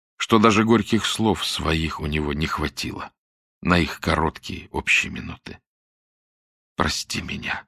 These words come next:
забрало Глеба, «прости меня, прости меня!» Он так и не нащупал выключить.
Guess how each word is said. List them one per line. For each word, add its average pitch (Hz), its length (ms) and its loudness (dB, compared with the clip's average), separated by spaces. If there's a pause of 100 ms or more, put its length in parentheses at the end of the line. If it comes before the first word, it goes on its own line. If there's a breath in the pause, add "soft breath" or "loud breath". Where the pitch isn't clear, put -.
забрало 78 540 0
Глеба, 78 360 -4
«прости - 500 2
меня, 90 240 2
прости 139 540 4
меня!» 120 440 4 (540)
Он 95 160 4
так 131 180 2
и 131 40 4
не 127 120 4
нащупал - 540 2
выключить. - 840 -4